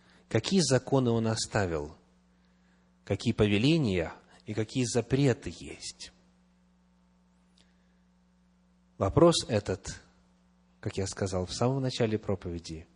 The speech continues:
имеет весьма и весьма практический характер.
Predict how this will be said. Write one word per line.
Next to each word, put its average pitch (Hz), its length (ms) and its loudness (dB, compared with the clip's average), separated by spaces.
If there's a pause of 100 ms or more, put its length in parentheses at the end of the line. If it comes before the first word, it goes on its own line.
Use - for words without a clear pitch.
(600)
имеет 98 400 -4
весьма 110 800 0 (400)
и 104 120 -4
весьма 101 580 -6 (840)
практический - 880 -8 (640)
характер. - 720 -14